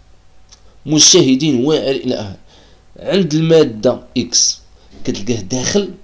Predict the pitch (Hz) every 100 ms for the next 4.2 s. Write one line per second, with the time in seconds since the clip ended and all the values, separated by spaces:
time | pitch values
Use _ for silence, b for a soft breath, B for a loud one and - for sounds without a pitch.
0 | - - _ _ _ _ _ _ - -
1 | 104 113 127 - 185 160 - - _ _
2 | - _ - - 120 131 147 180 - 143
3 | - b b b 101 123 - 196 - 151
4 | 120